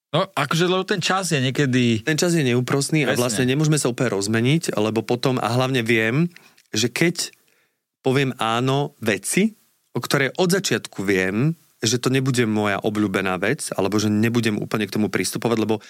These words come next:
Speaker 2: sa cítim podhodnotene buď finančne, alebo tá príležitosť,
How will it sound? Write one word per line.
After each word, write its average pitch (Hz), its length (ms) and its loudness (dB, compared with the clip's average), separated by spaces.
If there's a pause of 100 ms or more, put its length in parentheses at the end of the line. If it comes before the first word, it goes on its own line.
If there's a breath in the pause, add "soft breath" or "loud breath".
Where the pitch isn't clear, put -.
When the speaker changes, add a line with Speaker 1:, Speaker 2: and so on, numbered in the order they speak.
(240 loud breath)
Speaker 2:
sa - 140 -2
cítim 143 320 0
podhodnotene 123 680 2
buď 98 380 -2 (260 loud breath)
finančne, 139 800 0
alebo 104 240 -2
tá - 80 -2
príležitosť, 107 880 -2